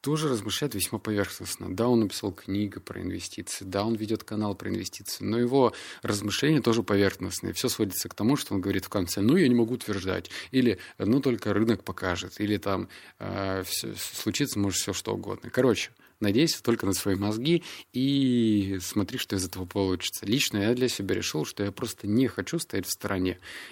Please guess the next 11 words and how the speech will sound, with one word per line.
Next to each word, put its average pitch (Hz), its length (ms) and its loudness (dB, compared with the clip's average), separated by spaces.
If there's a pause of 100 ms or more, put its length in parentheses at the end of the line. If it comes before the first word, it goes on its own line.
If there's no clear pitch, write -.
Я 123 340 2 (240)
в 101 300 0
девяносто 104 500 0
лет 120 320 2
точно 104 320 0
пожалею, 98 400 2
если 95 200 0
что - 360 -6
я 92 240 0
бы 98 480 -4
пропустил - 680 -8